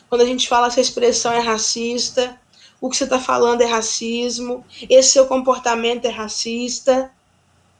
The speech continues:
a pessoa se sente ameaçada e ela muitas vezes vai arrumando formas ali de se proteger, né? Achando que o racismo reverso seria uma forma de proteção. E por que que o racismo reverso não existe?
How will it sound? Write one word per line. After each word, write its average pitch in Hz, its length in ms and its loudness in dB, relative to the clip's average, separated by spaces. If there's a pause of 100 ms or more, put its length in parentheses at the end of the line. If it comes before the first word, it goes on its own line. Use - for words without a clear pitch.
(800)
a - 120 0
pessoa 269 340 0
se 226 80 -4
sente 320 260 -4
ameaçada 330 680 -4
e 381 40 0
ela 370 140 -4
muitas 311 400 -4
vezes 247 320 2
vai 302 160 -2
arrumando 302 420 -4
formas 233 500 -2
ali 208 300 -2
de 311 260 -6 (280)
se - 200 -2
proteger, 311 680 0
né? 202 280 -4 (540)
Achando 226 480 0
que 220 500 -6 (640)
o 226 100 -2
racismo 208 460 -2
reverso 196 480 -2
seria 302 240 0
uma 302 160 -4
forma 254 160 -2
de 247 120 -12
proteção. 262 600 -8 (340)
E 415 120 4
por - 260 2
que 554 220 4
que 403 120 -4
o 359 40 -2
racismo 294 480 -2
reverso 233 540 0
não 285 200 -2
existe? 202 800 -2